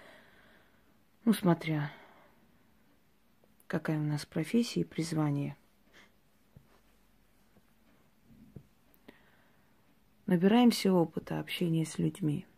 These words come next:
Какие бы мы ни были мудрые, умные,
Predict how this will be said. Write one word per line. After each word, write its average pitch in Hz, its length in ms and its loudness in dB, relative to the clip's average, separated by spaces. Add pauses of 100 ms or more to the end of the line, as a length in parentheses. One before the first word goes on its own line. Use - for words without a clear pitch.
(680)
Какие 208 320 -2
бы 175 160 2
мы 170 220 4
ни 170 240 4
были 151 420 -2 (480)
мудрые, 165 560 -2
умные, 156 580 -2